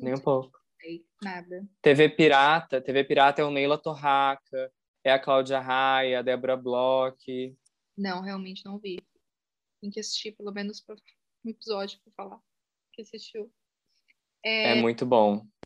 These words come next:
Speaker 2: Comédia M T V, eles não tinham muito convidado, mas eles tiveram três convidados que são bem peculiares, que eu anotei aqui, que foi o Selton Mello, foi legal,
Speaker 1: Aham.
Speaker 2: o Fofão, <laughs> e o Túlio Maravilha,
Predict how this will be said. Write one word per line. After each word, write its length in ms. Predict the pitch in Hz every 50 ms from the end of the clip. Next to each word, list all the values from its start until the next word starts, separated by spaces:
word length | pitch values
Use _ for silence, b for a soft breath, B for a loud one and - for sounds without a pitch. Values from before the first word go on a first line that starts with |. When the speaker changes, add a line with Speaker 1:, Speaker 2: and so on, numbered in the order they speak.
| _ _
Speaker 2:
Comédia 360 | 254 254 233 226 226 233 262
M 260 | 262 247 233 226 220
T 160 | - - 226
V, 520 | 214 208 214 220 240 269 285 254 214 208 - _ _
eles 200 | 208 208 214 220
não 140 | 233 240 269
tinham 200 | 262 - 254 240
muito 200 | 233 240 233 -
convidado, 440 | _ 233 233 233 226 220 214 220 226
mas 80 | 220 220
eles 220 | 220 226 226 -
tiveram 300 | - - 233 226 220 226
três 220 | 233 247 262 262
convidados 400 | _ 285 302 311 262 214 - 311
que 60 | _ _
são 140 | - 240
bem 220 | 226 220 233 254 - _
peculiares, 720 | 311 330 339 - 311 285 262 220 202 202 220 240 - - _ _ _ _ _ _ _ _ _
que 100 | - -
eu 40 | 233
anotei 260 | 214 220 226 - 220
aqui, 260 | 214 214 - 226 214 _ _ _ _
que 140 | 226 220 214 _
foi 120 | _ 220 214
o 40 | 214
Selton 300 | - 233 214 220 - 311
Mello, 420 | 277 220 185 185 190 233 415 - _ _ _ _ _ _ _ _ _ _ _
foi 100 | - 202
legal, 280 | 202 202 202 190 180
Speaker 1:
Aham. 460 | 131 131 127 131 127 117 113 117 151 - _ _ _ _ _ _
Speaker 2:
o 180 | - 381 214 233 _ _ _ _ _ _ _ _ _ _ _ _
Fofão, 480 | - 320 311 - - - 196 202 - -
<laughs> 800 | - - - - - _ _ _ _ - - - - - 294 -
e 140 | - 240 262
o 120 | 277 285 -
Túlio 360 | _ - 320 320 330 381 381
Maravilha, 600 | 381 370 370 392 349 330 320 294 285 277 285 285